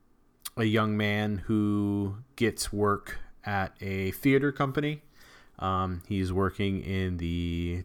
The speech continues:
tailoring department, the costume department, and it's his first day, and then we kinda suc-, uh, you know, a success, uh, going through, um, a successive period of the creation and the putting on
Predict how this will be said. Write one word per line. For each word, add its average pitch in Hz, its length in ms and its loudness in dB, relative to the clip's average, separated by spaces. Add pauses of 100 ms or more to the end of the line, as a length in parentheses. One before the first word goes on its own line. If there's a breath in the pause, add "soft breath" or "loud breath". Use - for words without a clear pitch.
tailoring 104 560 4
department, 110 580 2
the 98 60 -4
costume 104 500 0
department, 113 600 0 (440 soft breath)
and 101 320 2
it's 95 180 -2
his 95 220 0
first 107 440 2
day, 107 380 6
and 98 120 2
then 95 160 2
we 95 120 2
kinda 98 300 -2
suc-, - 520 -6
uh, 101 40 -6
you 92 240 -6
know, 92 140 -4
a 87 80 -4
success, - 800 -4
uh, 92 260 0
going 101 320 -2
through, 92 500 0 (520 soft breath)
um, 90 340 -2
a 107 100 -6
successive 107 680 0
period 101 600 4 (100)
of 92 500 0 (500 soft breath)
the 101 160 0
creation 101 880 2 (220)
and 101 140 -2
the 95 60 -2
putting 95 420 0
on 87 440 0